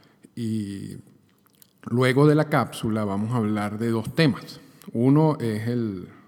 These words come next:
famoso cambio o los rumores en relación al cambio de Giancarlo Stanton. Y vamos a explicar qué, qué,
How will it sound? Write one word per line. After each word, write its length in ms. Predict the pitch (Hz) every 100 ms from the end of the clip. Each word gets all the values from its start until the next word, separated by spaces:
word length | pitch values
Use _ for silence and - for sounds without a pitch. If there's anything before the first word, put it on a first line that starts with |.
| _ _
famoso 440 | - 110 107 135 120
cambio 460 | 120 120 120 120
o 400 | 113 113 98 90 - - - - - _
los 120 | 123
rumores 500 | 110 113 117 123 135 139
en 40 |
relación 360 | 117 104 98 110
al 100 | 117
cambio 320 | 123 120 123
de 180 | 110 98
Giancarlo 400 | 104 101 107 113
Stanton. 580 | 110 147 117 95 95 110 - - - _ _ _ _ _ _ - - - -
Y 60 |
vamos 180 | 104 117
a 60 | 160
explicar 360 | 139 120 120
qué, 140 | - 147
qué, 400 | - 139 131